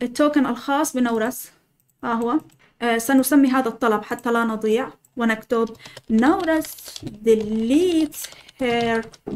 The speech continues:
own article. وهنا mirror token، وهذا التوكن، عفوا، هذا التوكن الخاص بنورس. أريد أن أجلب نفس الرابط الذي حاول علي أن يحذف من خلاله. سأحذف أيضا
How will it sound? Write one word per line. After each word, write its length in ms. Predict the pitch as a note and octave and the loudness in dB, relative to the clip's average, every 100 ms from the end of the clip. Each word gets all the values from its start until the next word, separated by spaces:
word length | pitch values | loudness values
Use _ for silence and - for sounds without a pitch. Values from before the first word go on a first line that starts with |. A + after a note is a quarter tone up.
| - C#3 B3+ | -12 -6 0
own 200 | C4 B3 A#3 C4 | 0 2 0 0
article. 300 | C4 - G3+ - _ - _ | -2 -8 -12 -14 _ -20 _
وهنا 1600 | A3 B3+ B3+ B3+ B3+ - A#3+ A#3 A#3+ B3+ C4+ B3+ B3+ B3 B3 B3+ - _ _ _ C4+ | 6 8 8 4 0 -2 0 0 0 2 2 2 0 -2 -2 -4 -10 _ _ _ 2
mirror 200 | C#4 C4+ B3+ | 2 2 0
token، 260 | A#3+ C4 F4+ - _ _ - | -2 0 -2 -4 _ _ -2
وهذا 240 | B3+ D4 | 4 4
التوكن، 600 | D4 D4 C#4+ C#4+ C4+ A#3+ | 2 0 0 0 0 0
عفوا، 320 | - - A3+ - _ _ _ - | -4 -8 -8 -12 _ _ _ 2
هذا 160 | D4+ D4+ | 2 2
التوكن 280 | D#4 D#4 | 2 2
الخاص 280 | C4 C4+ C4+ | 2 0 -2
بنورس. 640 | B3 A#3+ A#3 D4+ - - _ _ _ - | -2 0 0 0 -6 -10 _ _ _ 2
أريد 200 | C4 C#4 | 4 4
أن 140 | A#3+ | 2
أجلب 460 | - C4 C4 B3+ B3+ _ - | 2 2 4 2 0 _ -4
نفس 360 | A#3+ D4+ - C4 | 0 0 0 -6
الرابط 560 | B3 A#3 B3+ B3+ B3 | -4 0 2 2 0
الذي 240 | A#3 A3+ A#3 | 0 0 -2
حاول 400 | - C#4+ C4 A#3 | 0 4 4 2
علي 300 | F3+ A#3+ A#3+ | 0 -2 -2
أن 320 | A#3 A3+ - _ | -2 -6 -6 _
يحذف 380 | A#3 A#3 B3 A3+ | -6 -2 -2 -2
من 120 | A3+ | -6
خلاله. 420 | G3+ A3+ A#3 C#4 D#4 | -4 -2 0 0 -2
سأحذف 420 | - C4+ A#3+ A#3+ C4 | -6 -8 -8 -6 -4
أيضا 220 | B3 | -4